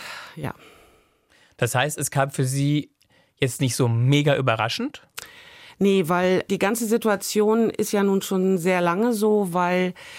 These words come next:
Speaker 1: es hieß dann, wir wollen die ganze Ausbildung umkrempeln, wir wollen das ganze Schulkonzept umkrempeln, wir machen einen Greenfield-Ansatz, ist ja auch so ein schönes neudeutsches Wort.
Speaker 2: Das heißt genau was?
Speaker 1: Das heißt, wir fangen ganz von vorne an, wir finden das Rad gerade mal neu.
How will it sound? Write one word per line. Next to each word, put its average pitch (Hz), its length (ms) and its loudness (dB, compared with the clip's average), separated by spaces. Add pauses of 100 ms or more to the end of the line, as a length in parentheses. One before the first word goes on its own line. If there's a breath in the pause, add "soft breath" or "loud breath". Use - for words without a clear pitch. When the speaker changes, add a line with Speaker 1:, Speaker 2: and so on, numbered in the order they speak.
(260 loud breath)
Speaker 1:
es 175 160 -2
hieß 208 300 -2
dann, 202 280 2
wir 180 160 0
wollen 180 320 2
die 175 100 -2
ganze 180 480 -2
Ausbildung 208 720 2
umkrempeln, 208 1080 2 (640 loud breath)
wir 185 280 2
wollen 196 440 4
das 175 160 -2
ganze 175 240 0
Schulkonzept 233 760 0
umkrempeln, 196 960 2 (960 loud breath)
wir 175 140 0
machen 185 300 0
einen 175 240 2
Greenfield-Ansatz, 233 1300 2
ist - 140 -4
ja 120 100 0
auch 180 100 -2
so 196 120 -2
ein 180 60 4
schönes 214 400 2
neudeutsches 175 580 -2
Wort. 185 240 2
Speaker 2:
Das 202 140 -4
heißt - 180 -6
genau 95 260 -6
was? 95 260 -6 (520 soft breath)
Speaker 1:
Das 220 200 0
heißt, 233 280 2
wir 208 100 2
fangen 208 420 2
ganz 208 200 0
von 190 100 -2
vorne 175 240 0
an, 160 120 0
wir 165 100 -2
finden 190 260 0
das 170 200 -2
Rad 165 140 -6
gerade 160 220 0
mal 139 200 2
neu. 117 320 0